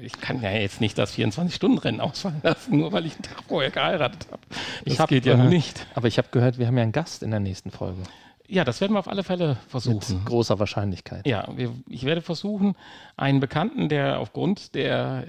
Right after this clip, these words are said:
Speaker 1: Eheschließung, äh, bei uns einhergeht, der sicherlich mit V R noch keine Berührung hatte.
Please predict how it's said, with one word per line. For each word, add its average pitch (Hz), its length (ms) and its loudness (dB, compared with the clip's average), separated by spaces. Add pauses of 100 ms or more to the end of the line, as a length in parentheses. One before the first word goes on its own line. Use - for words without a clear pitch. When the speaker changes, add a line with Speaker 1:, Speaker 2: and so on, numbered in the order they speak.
(140)
Speaker 1:
Eheschließung, 139 840 -2 (280)
äh, - 340 -10 (140)
bei 120 80 -10
uns 139 300 -4
einhergeht, 131 1040 0 (560)
der 113 160 2
sicherlich 175 420 -2
mit 135 140 -2
V - 160 -2
R 151 480 -2 (280)
noch - 200 -4
keine 185 460 0
Berührung 175 680 -4 (320)
hatte. 160 380 -6